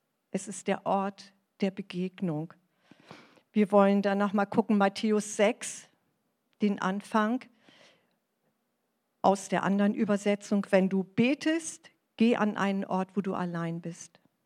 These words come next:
Warum sollen wir denn an diesen Ort gehen, wo wir allein sind? Warum sagt Jesus, „Geh dahin, wo du allein bist“? Deshalb habe ich diese andere Übersetzung noch mal mit drin.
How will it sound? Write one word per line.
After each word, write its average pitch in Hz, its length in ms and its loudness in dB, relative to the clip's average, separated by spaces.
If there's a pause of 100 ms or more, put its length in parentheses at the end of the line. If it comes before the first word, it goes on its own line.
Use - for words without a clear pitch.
(1160)
Warum 214 540 2 (420)
sollen 196 320 -2
wir 190 60 -4
denn 180 180 -8
an 185 140 -6
diesen 180 300 -10
Ort 262 340 0
gehen, 180 240 -4
wo 180 160 -6
wir 185 140 -4
allein 196 420 -4
sind? 175 320 -8
Warum 208 400 0
sagt 202 320 -6
Jesus, 214 320 -10
„Geh 220 100 -6
dahin, 208 340 0
wo 202 80 -4
du 208 140 -6
allein 214 560 2
bist“? 170 340 -4 (300)
Deshalb 190 240 -4
habe 208 160 0
ich 202 60 -12
diese 202 300 -6
andere 208 260 -4
Übersetzung 180 640 -8
noch 170 160 -6
mal 165 180 -6
mit 170 160 -10
drin. 165 340 -8